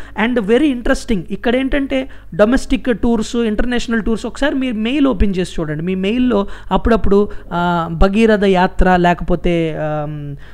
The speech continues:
ఆ, ఇలాంటి, ఆ, ఆ, కంచికి యాత్ర, రామేశ్వరం యాత్ర అని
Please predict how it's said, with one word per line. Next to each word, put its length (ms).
ఆ, 160
ఇలాంటి, 600
ఆ, 60
ఆ, 440
కంచికి 420
యాత్ర, 600
రామేశ్వరం 600
యాత్ర 340
అని 160